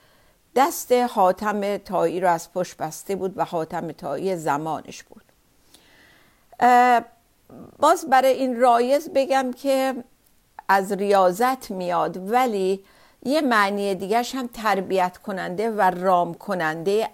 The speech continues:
اسب هستش، چون کسی که اسب‌های وحشی رو تربیت می‌کنه باید حوصلهٔ زیادی به خرج بده و در حقیقت یک جور ریاضت بکشه و صبر داشته باشه تا بتونه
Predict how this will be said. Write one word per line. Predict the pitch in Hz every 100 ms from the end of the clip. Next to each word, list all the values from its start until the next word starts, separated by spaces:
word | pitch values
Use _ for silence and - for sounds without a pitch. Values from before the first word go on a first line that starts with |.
| _
اسب | 202 208 - -
هستش، | - - - - - _ _ _ _
چون | - 285
کسی | 277 269 - 262
که | - 247 220 226 _ _ _ 196
اسب‌های | 208 202 - 247 233
وحشی | 190 185 190 - 262
رو | 208
تربیت | 180 185 180 180 185 175 -
می‌کنه | 170 - 180 208 226 226 - - _ -
باید | 208 220 214
حوصلهٔ | 214 185 - 185 208 190
زیادی | 165 185 214 254 247
به | 233 214
خرج | - 196 190 185 190
بده | 185 175 175 170 175 _ _ _ _ -
و | 175 196 180
در | 202 202
حقیقت | 202 202 190 240 247 240
یک | 233 220
جور | 233
ریاضت | 190 190 190 185 175 233 262 -
بکشه | 226 220 214 -
و | 202 202
صبر | - - 220 247 233
داشته | 214 214 - 202
باشه | 202 202
تا | 190 202 170
بتونه | 180 190 196 180